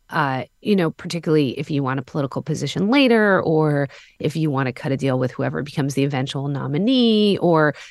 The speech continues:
you know, I, I, I, he is running for president. You would assume he wants to be president, but there can be other benefits to a successful primary campaign.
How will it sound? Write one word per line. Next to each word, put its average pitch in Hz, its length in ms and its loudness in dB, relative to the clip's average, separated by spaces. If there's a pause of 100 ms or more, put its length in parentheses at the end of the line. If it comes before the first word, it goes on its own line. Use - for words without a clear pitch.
(120)
you 330 100 2
know, 196 300 4
I, 165 160 -4
I, - 320 -8
I, 175 80 -2
he 226 240 4
is 220 300 4
running 180 260 0
for 226 160 -2
president. 147 540 -4
You 165 160 -2
would 151 100 2
assume 156 600 -2
he 170 160 -2
wants 147 380 -2
to - 140 -4
be 175 160 0
president, 135 560 -2 (280)
but 370 100 0
there 302 140 2
can 269 160 0
be 208 120 0
other 160 240 0
benefits 135 600 -4 (100)
to 151 240 2 (240)
a 151 180 2
successful - 800 -4
primary 113 680 -6
campaign. 127 540 -8